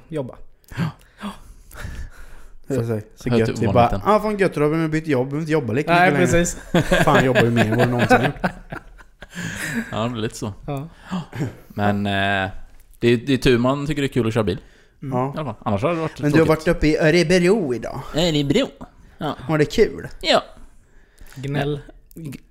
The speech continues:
Speaker 1: Det här tillhör ju gnällbältet, va?
Speaker 2: Ja, men jag var så här förvånad över hur lite... Alltså så här, jag har varit där några gånger tidigare.
Speaker 1: Mm.
Speaker 2: Det är ju sjukt fin stad faktiskt.
Speaker 3: Ja, det är
Speaker 2: Eh,
Speaker 3: fint i Örebro.
Speaker 2: ja.
Speaker 1: Gamla
Speaker 2: Men
Speaker 1: punkstaden.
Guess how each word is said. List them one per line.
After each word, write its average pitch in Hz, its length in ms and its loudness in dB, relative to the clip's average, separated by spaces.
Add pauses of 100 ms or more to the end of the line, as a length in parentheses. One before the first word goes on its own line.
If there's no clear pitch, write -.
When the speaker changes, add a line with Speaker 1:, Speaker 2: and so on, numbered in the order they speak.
(160)
Speaker 1:
Det 160 140 -4
här 151 80 0
tillhör 165 320 0
ju 131 120 -4
gnällbältet, 139 640 -6
va? 127 80 2
Speaker 2:
Ja, 165 300 6
men 170 100 2
jag 185 80 6
var 175 120 8
så - 100 2
här 202 60 0
förvånad 151 440 0
över 117 220 2
hur 110 160 4
lite... 113 500 2 (1160)
Alltså 135 240 0
så 165 80 4
här, 139 220 4 (200)
jag 131 180 4
har 170 80 6
varit 151 160 2
där 113 60 2
några 113 340 4
gånger 98 460 0
tidigare. 101 360 0 (100)
Speaker 1:
Mm. 123 220 -10 (1000)
Speaker 2:
Det - 60 -4
är 98 40 2
ju 104 60 2
sjukt 110 260 0
fin 139 120 0
stad 113 240 0
faktiskt. - 380 -6 (100)
Speaker 3:
Ja, - 120 -8
det 90 160 2
är 90 80 2
Speaker 2:
Eh, - 100 0
Speaker 3:
fint 123 180 -4
i - 20 -4
Örebro. 113 360 -6
Speaker 2:
ja. 104 280 0 (220)
Speaker 1:
Gamla 127 280 -8
Speaker 2:
Men 135 100 2
Speaker 1:
punkstaden. 156 520 -2